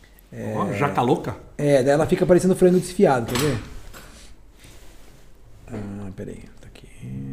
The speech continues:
Speaker 1: Aqui, ó. Ó.
Speaker 2: É, não, calma, calma, segura depois. <laughs>
Speaker 1: Ó, dá pra ver?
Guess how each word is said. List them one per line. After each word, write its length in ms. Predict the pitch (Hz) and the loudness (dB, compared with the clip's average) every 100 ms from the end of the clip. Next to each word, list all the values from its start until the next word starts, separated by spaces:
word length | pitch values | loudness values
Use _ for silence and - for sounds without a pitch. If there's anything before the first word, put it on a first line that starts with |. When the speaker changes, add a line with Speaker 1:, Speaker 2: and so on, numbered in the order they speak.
| 135 131 135 - - - 107 110 - - - - - - - - - - - - - - 156 | -12 -14 -18 -18 -18 -20 -16 -16 -16 -20 -20 -20 -20 -20 -20 -20 -20 -20 -20 -20 -20 -10 -4
Speaker 1:
Aqui, 200 | 147 127 | 2 2
ó. 80 | - - - - - - - - - - | 2 -8 -18 -18 -16 -16 -18 -20 -20 -4
Ó. 220 | 151 131 82 | 2 2 2
Speaker 2:
É, 340 | 131 143 143 - - | 0 2 2 -4 -2
não, 220 | 135 165 | 0 0
calma, 240 | - 113 - - - | 0 -8 -12 -20 -20
calma, 100 | 123 - | -20 -14
segura 240 | 139 117 95 | -8 -8 -8
depois. 360 | - - 95 - - - | -16 -18 -18 -16 -16 -2
<laughs> 420 | 165 - 170 - - - - - - - | 0 2 0 -2 -8 -12 -16 -18 -8 6
Speaker 1:
Ó, 260 | 165 123 - - - - - - - | 8 8 4 -6 -12 -14 -16 -18 -6
dá 80 | 143 | -2
pra 80 | 131 | 6
ver? 440 | 185 185 - - | 8 8 6 -8